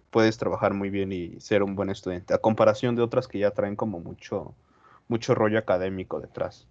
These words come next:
o algunos profesores que te van encasillando a algunos temas y de ahí no te sales.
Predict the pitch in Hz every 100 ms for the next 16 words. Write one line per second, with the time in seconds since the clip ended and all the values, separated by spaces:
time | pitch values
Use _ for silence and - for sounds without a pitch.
0 | _ 101 101 98 104 110 - 98 - 101
1 | - - 98 101 101 95 - 120 113 110
2 | 110 101 107 104 143 165 98 101 104 101
3 | - 98 104 95 82 87 85 85 87 -
4 | - -